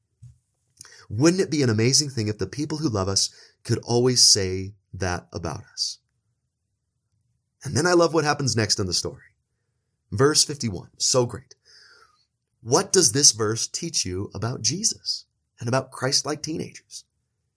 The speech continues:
"And he went down with them and came to Nazareth and was subject unto them. But his mother kept all these sayings in her heart." I think that this can address statement number twelve from our activity. Would we have seen Jesus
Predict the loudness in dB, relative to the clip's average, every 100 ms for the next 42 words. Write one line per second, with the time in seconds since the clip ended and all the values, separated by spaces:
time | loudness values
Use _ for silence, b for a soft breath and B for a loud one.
0 | _ _ _ _ _ -2 0 2 2 0
1 | 0 0 -2 -2 -4 -6 -12 B B -2
2 | 0 2 2 2 0 0 0 -2 -4 b
3 | b b b _ -6 0 2 2 2 -4
4 | -4 -4 -8 -6 -8 -12 -18 _ _ _
5 | _ _ _ _ _ _ -4 0 2 2
6 | 0 -2 -4 -4 -2 0 0 -2 -2 -4
7 | -6 -6 -10 -14 -18 -20 _ _ _ _
8 | _ _ _ _ _ _ _ _ _ -6
9 | -2 -2 -2 -2 4 4 2 -6 -4 0
10 | 0 0 -4 -4 -6 -6 -2 -2 -2 -4
11 | -4 -8 -18 -8 -4 -2 -2 -2 -2 -4
12 | -6 -12 -20 _ _ _ _ _ _ _
13 | -4 0 2 0 -4 -2 4 4 4 -2
14 | -6 -4 0 0 0 -2